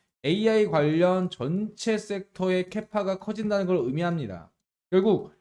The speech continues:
에이아이 캐파가 커질수록 관련주들의 모멘텀은, 적정 주가는 올라갈 수밖에 없는 핵심 모멘텀이다 라고 이야기 드릴 수 있겠습니다.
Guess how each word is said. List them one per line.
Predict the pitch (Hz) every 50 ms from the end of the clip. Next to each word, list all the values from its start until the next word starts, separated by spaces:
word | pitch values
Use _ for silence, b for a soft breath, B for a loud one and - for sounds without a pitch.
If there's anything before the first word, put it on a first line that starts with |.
| _
에이아이 | - 143 175 214 226 226 220 214 214
캐파가 | 214 208 - 214 196 202 196
커질수록 | 202 - 226 220 247 226 226 - 208 180 170 165 151 107 b b b b b b _ _
관련주들의 | 135 151 180 208 226 233 226 220 190 208 196 185 190 190 196
모멘텀은, | - 156 135 135 151 156 156 147 151 147 147 156 151 117 87 -
적정 | - 131 135 - _ - 202 202 202 190
주가는 | 165 147 147 147 151 147 147 151 151 147 -
올라갈 | 120 131 131 147 165 190 196 185 190 185
수밖에 | 180 - 175 156 156 147 151 175 165 - _
없는 | 117 131 147 175 196 220 226 233 233 220 208
핵심 | 196 196 - - 185 170
모멘텀이다 | 147 139 151 151 147 151 135 123 120 127 120 98 90 - _ _ _ _ _ _ -
라고 | 113 117 117 - - 175 196 202 208 202 139
이야기 | 143 147 156 156 156
드릴 | 151 147 147 139
수 | 151 - 151
있겠습니다. | 120 - 170 165 160 - 139 110 98 92 95 95 95